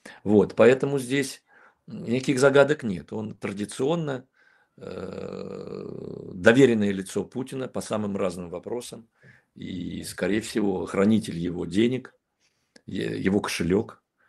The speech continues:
И это, э, Абрамовича тоже в-, вполне устраивает. Я, кстати, вспоминаю, у нас со мной учился один парень на курсе, вот мы недавно с ним общались, и мы с ним вспомнили,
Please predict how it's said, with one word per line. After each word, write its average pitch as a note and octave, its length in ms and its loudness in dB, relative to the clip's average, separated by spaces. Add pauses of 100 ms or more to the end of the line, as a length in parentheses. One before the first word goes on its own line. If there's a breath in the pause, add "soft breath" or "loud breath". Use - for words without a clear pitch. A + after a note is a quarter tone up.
(320 soft breath)
И F#2+ 220 -2
это, A2 500 2 (420 soft breath)
э, - 420 -6
Абрамовича A2 500 6
тоже G2 260 2
в-, G2+ 200 -12
вполне G#2+ 360 4
устраивает. E2 640 -2 (460 soft breath)
Я, G#2 100 4
кстати, A#2 220 4
вспоминаю, C3 540 4
у - 40 4
нас A2 280 2 (1900 soft breath)
со - 140 -6
мной A2+ 180 4
учился A2 340 0
один G2+ 240 2
парень C3+ 260 8
на G#2 100 2
курсе, - 460 -8
вот - 200 -16
мы G2 80 -4
недавно F2+ 260 -4
с - 100 -12
ним F#2 120 -4
общались, A#2+ 460 0
и G2+ 40 -8
мы F#2+ 140 -8
с - 100 -12
ним F#2 120 -8
вспомнили, G2+ 640 -2